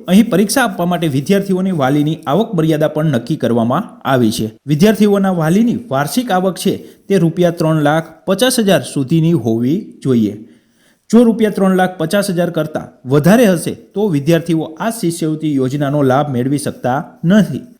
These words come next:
અને વાર્ષિક આવકનો દાખલો રજૂ કરવાનો રહેશે. તો આ રીતે મિત્રો, ધોરણ નવ થી ધોરણ બાર માટે વિદ્યાર્થીઓને નેશનલ મીન્સ કમ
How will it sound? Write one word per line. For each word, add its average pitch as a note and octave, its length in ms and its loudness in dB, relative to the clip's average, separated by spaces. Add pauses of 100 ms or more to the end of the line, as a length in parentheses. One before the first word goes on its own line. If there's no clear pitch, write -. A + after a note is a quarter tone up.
(100)
અને G3+ 240 2 (140)
વાર્ષિક D#3 420 -2
આવકનો E3 320 0
દાખલો D#3 640 0
રજૂ C#3+ 260 2
કરવાનો C3 720 0
રહેશે. A#2+ 380 0 (160)
તો D#3+ 80 -6
આ F3 180 -2
રીતે F#3+ 200 -4
મિત્રો, E3 280 -8 (340)
ધોરણ D3+ 340 -4
નવ G3 220 0
થી - 280 -10
ધોરણ C#3 400 -4
બાર E3+ 200 -2
માટે F3+ 260 -6 (180)
વિદ્યાર્થીઓને E3 680 -4 (120)
નેશનલ C#3+ 460 -8 (320)
મીન્સ D#3+ 400 -4 (120)
કમ C#3+ 200 -4